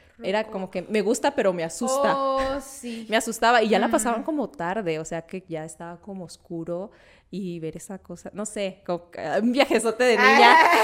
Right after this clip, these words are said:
Speaker 1: pero sí se me hacía muy raro. Veía también Cat Dog. Del
Speaker 2: No.
Speaker 1: ay, no, y,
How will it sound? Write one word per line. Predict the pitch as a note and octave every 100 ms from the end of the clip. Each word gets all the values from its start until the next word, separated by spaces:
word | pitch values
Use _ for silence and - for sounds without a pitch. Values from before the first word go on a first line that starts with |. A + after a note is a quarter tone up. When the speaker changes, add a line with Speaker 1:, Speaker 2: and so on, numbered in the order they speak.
| -
Speaker 1:
pero | B3 A#3+
sí | C5+ C5+
se | F#4
me | B3+
hacía | A#3 A#3
muy | A#3 B3
raro. | A3+ A#3+ A#3+ B3+ C4+ - -
Veía | - F#3+ G#3 G#3 A3 A#3
también | C4 A3+ A3 A3 A3+ A#3+ B3 B3 - - _ _ -
Cat | G3 G3 F#3
Dog. | G3 G3+ A3+ _ _ _ _ _ _ _ _ _ _ - _ -
Del | G3+ F3
Speaker 2:
No. | E3 E3 F3 F3
Speaker 1:
ay, | - G#3 A3+
no, | G#3+ G#3 -
y, | G#3+ G#3